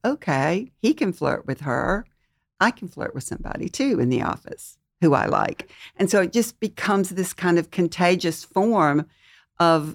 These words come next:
of feelings that are not welcome and toxic and bad for the,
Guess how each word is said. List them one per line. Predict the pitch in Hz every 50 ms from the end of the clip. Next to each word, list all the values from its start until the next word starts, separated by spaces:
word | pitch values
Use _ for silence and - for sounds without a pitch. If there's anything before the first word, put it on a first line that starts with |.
| - _ -
of | 165 165 160 151 151 151 -
feelings | - _ - 254 269 277 277 214 - 120 131 139 165 165 - - -
that | 156 170 160 151 139 - - -
are | 180 170 170 170 165
not | 165 170 170 180 170 -
welcome | 165 170 175 196 226 240 - - 175 165 151
and | - 139 143 143
toxic | - - - 202 - - - 214 202 -
and | - 151 147 143
bad | 147 147 156 160 170 175 175
for | - - 160
the, | 151 151 143